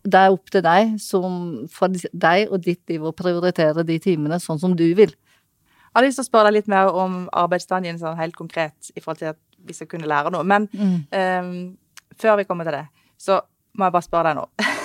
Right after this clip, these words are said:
Speaker 2: Du nevnte på telefonen at det er noen firmaer som har valgt å kun investere i en spesiell type selskaper,
Speaker 1: Mm.
Speaker 2: og som har hatt suksess med det. Kan ikke du si
Speaker 1: Mm.
Speaker 2: litt om det, for det synes jeg var så interessant.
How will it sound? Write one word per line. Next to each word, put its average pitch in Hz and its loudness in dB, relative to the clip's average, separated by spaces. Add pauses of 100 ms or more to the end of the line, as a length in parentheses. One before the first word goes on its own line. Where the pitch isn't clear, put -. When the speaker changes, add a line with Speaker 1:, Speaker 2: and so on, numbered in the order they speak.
(640)
Speaker 2:
Du 262 4
nevnte 240 4
på 226 0
telefonen 202 -2 (560)
at 202 2 (500)
det 196 2
er 190 4
noen 208 -2
firmaer 190 -2
som 180 -2
har 175 0
valgt 170 2
å - -14
kun 202 -2
investere 160 -4 (840)
i 165 -10 (100)
en 165 -2
spesiell 160 -6
type 147 -6 (400)
selskaper, 135 -4 (240)
Speaker 1:
Mm. 180 2
Speaker 2:
og 202 -2
som 208 -6
har 160 0
hatt - -8
suksess 151 -8
med 143 -2
det. 143 -4
Kan 247 -2
ikke 269 -4
du 214 0
si 180 4
Speaker 1:
Mm. 175 4
Speaker 2:
litt 196 -4
om 170 -6
det, 156 -2
for 202 -2
det 214 -8
synes 196 -8
jeg 165 0
var 151 0
så 151 -10
interessant. 143 -6